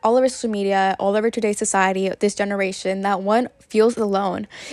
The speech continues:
especially during quarantine, especially during this whole pandemic where we are all just trying to adjust to a new daily routine and just trying to make the best out of it. Anywho, in this small series, I will be discussing topics such as mental health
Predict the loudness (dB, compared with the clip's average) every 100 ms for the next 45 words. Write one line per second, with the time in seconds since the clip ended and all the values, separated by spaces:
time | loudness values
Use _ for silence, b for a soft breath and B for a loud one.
0 | 4 4 6 4 2 2 0 0 0 2
1 | 2 -2 -4 -4 -2 -2 0 0 -2 -2
2 | -4 -2 -2 0 -2 -2 -2 -4 0 2
3 | 4 4 4 -2 -2 0 2 2 -2 -6
4 | -4 -4 -4 -6 B B B -2 -2 2
5 | 4 4 0 -6 B B -2 2 0 -2
6 | _ -4 -2 -4 -6 -6 -2 0 0 -2
7 | -6 -4 -2 -2 -2 -2 -2 -2 -2 -4
8 | -4 -2 -2 -4 -8 _ _ _ _ -6
9 | -2 2 2 4 2 0 -4 -4 -6 -10
10 | _ _ _ -4 2 4 6 4 2 -10
11 | B B B -4 2 4 4 4 2 4
12 | 4 4 0 0 2 2 0 -2 0 -2
13 | -2 -2 -2 -2 -2 -2 0 0 -2 -2
14 | -4 0 2 0